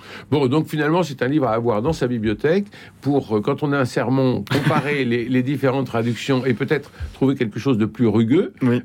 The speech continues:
Speaker 1: Euh, et quand on n'a pas de sermon à faire, simplement pour, euh, se promener dans les évangiles
Speaker 2: Exactement.
Speaker 1: et en, en, en donner une nouvelle saveur pour, euh, cette méditation.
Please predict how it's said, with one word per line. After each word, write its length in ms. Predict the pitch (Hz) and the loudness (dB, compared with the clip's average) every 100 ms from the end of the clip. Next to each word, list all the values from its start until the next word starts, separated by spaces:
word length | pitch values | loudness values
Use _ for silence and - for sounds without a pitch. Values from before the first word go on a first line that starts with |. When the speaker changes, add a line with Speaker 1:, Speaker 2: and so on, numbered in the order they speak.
| - | 0
Speaker 1:
Euh, 320 | 120 123 117 - | 0 2 0 -2
et 80 | 139 | 0
quand 180 | 170 170 | 0 0
on 60 | |
n'a 100 | 147 | -2
pas 100 | 123 | -2
de 60 | 127 | -2
sermon 260 | 123 110 | -2 0
à 80 | 104 | 0
faire, 280 | 101 - 202 | 0 0 0
simplement 420 | - 117 113 123 - - - | 0 0 0 -2 -6 -20 -4
pour, 280 | 131 127 123 | 0 2 2
euh, 120 | 110 | 0
se 160 | 104 131 | 0 -2
promener 500 | - 156 151 147 175 | -2 -2 -2 0 2
dans 100 | 143 | 2
les 200 | 120 120 | 0 0
évangiles 400 | 107 107 104 127 | 0 -2 2 2
Speaker 2:
Exactement. 500 | 104 120 120 117 110 | 4 2 2 2 2
Speaker 1:
et 40 | |
en, 60 | 107 | -2
en, 80 | 107 | -4
en 100 | 113 | -2
donner 200 | 120 127 | 0 0
une 100 | 147 | 0
nouvelle 240 | 135 117 110 | 0 0 0
saveur 400 | - 98 120 135 - - - | -2 0 0 -2 -10 -20 -4
pour, 320 | 127 127 113 | 0 0 0
euh, 140 | 107 98 | 0 0
cette 280 | - 104 | -2 -4
méditation. 640 | 117 101 98 98 - 104 | -2 -2 -2 -4 -2 -4